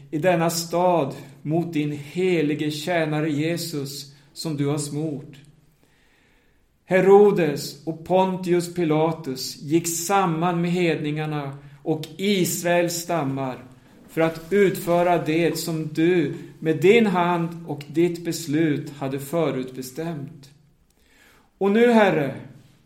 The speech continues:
se hur de hotar oss. Det här var en bön. Du ska lyssna noga på den här bönen.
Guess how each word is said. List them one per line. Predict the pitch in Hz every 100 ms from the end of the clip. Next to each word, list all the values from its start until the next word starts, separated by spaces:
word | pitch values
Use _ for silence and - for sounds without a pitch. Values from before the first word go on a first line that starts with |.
| _ _ _ _ _ _
se | - - 147 190 160 135 - -
hur | 147
de | 147 147
hotar | 143 156 131 139 151 185
oss. | 139 - - - - _ _ _ _ _ _ _ _ _ _ _ _ _ _ _ _ _ _ -
Det | 139
här |
var | 170
en | 175 151
bön. | 165 180 123 - - - - - _ - _ _ _ _ _ _ - - -
Du |
ska | 151 202
lyssna | 202 208 214
noga | 220 214 196 185
på | 180
den | 175 165
här | 165
bönen. | 170 170 180 143 143 -